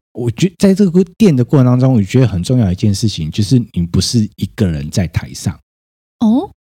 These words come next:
Speaker 1: 因为你那个现场，呃，在那个现场，
Speaker 2: 嗯。
Speaker 1: OK，一定有观众。
Speaker 2: 有，有，有。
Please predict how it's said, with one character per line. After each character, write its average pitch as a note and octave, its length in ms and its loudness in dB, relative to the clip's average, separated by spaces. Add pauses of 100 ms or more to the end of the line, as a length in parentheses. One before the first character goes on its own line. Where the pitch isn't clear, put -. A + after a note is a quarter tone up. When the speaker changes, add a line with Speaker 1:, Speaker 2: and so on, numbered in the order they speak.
(280)
Speaker 1:
因 F#3+ 100 2
为 G3+ 120 2
你 D#3 80 4
那 F3 80 4
个 F3 100 -2
现 E3 240 2
场， G2 240 -6 (120)
呃， F3+ 120 2 (220)
在 F3+ 160 2
那 F3 100 2
个 D3+ 100 2
现 C3+ 460 2
场， - 320 -8 (260)
Speaker 2:
嗯。 C4+ 100 4
Speaker 1:
OK， A#2 280 0
一 A2+ 100 0
定 C#3+ 220 2
有 D#2+ 120 0
观 G2+ 280 -2
众。 G#2+ 180 -4 (300)
Speaker 2:
有， F#3 220 0
有， F3+ 160 0
有。 - 280 -8